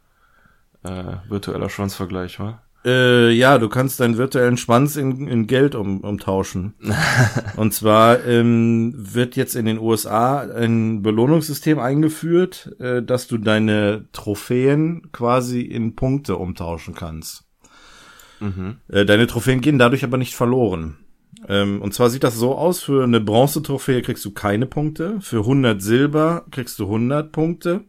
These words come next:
Speaker 2: für fünfundzwanzig Gold-Trophäen kriegst du zweihundertfünfzig Punkte und für zehn Platin kriegst du eintausend Punkte.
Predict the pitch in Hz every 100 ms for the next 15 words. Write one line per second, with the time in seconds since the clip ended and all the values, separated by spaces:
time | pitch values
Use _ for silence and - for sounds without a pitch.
0 | _ _ _ _ _ - 113 - 139 120
1 | - 107 101 92 - 107 107 131 156 -
2 | 165 156 156 147 123 - 113 - 113 104
3 | 98 - 156 - - - - 92 98 104
4 | 147 _ _ _ _ _ _ - 98 107
5 | - 117 113 107 104 110 131 120 117 -
6 | 117 110 - 113 101 90 - - - -
7 | -